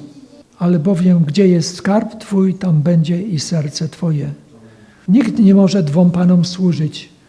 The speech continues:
gdyż albo jednego nienawidzić będzie, a drugiego miłować, albo jednego trzymać się będzie, a drugim pogardzi.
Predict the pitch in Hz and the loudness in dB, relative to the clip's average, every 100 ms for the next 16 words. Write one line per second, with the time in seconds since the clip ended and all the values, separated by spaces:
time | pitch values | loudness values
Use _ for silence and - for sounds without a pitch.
0 | _ _ _ - 147 151 185 - - - | _ _ _ -10 -6 0 0 0 -8 -4
1 | 185 165 170 170 165 180 208 175 170 175 | 0 0 0 0 2 2 2 2 2 2
2 | 156 156 165 143 147 156 156 165 185 165 | 0 -2 -2 -2 0 0 0 -2 -4 -4
3 | 135 151 180 175 165 156 147 151 165 170 | -2 0 0 2 2 2 2 -2 -2 -6
4 | - - _ _ - - - 202 190 202 | -10 -20 _ _ -20 -20 -6 0 2 4
5 | 202 202 247 226 214 254 220 214 - 208 | 4 4 2 2 -2 0 0 0 -2 -4
6 | 202 202 190 233 208 160 185 175 185 190 | 0 0 0 -2 -2 0 0 2 0 0
7 | 196 190 156 131 | -2 -2 -4 -6